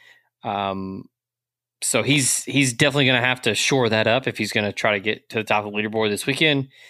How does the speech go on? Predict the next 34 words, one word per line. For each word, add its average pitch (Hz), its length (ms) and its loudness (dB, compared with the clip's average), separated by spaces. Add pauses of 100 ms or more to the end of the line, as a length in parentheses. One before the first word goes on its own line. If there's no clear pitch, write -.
(960)
I 147 60 2
don't 170 220 2 (280)
know 143 440 4
if 139 80 -4
he's 139 160 0
a 120 60 -2
strong 131 340 2
pick 135 200 -2
to 120 80 -4
win 113 200 0
it 104 100 0
all, 143 280 2
but 143 100 0
if 110 160 -2
you're 113 100 0
trying 120 300 0
to 110 100 0
do 110 200 2
any 107 140 0
kind 110 180 0
of 98 60 -2
top 107 260 0
ten, 107 320 4
top 104 200 0
five 104 320 0
bets, 127 460 -2 (640)
um, 101 600 -2 (1000)
I 101 60 -2
feel 110 160 0
like 104 140 0
that's 104 180 0
a 110 60 -2
decent 110 320 0
value. 113 480 2